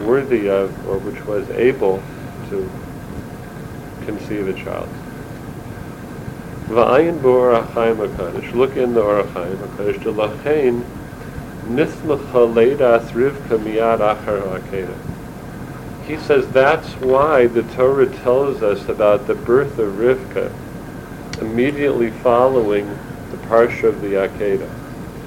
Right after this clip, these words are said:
Ki achshav shenasa ro'i laholid, nolad ben zuga. Now that he became able to give birth, to conceive,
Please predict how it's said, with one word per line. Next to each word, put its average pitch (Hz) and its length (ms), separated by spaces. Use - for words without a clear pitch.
Ki 123 120
achshav 139 640
shenasa 127 880
ro'i 120 420
laholid, 107 720
nolad 127 580
ben 107 280
zuga. 101 420
Now 127 320
that 131 360
he 147 180
became 127 640
able 127 420
to 117 160
give 110 340
birth, 127 300
to 120 100
conceive, 123 640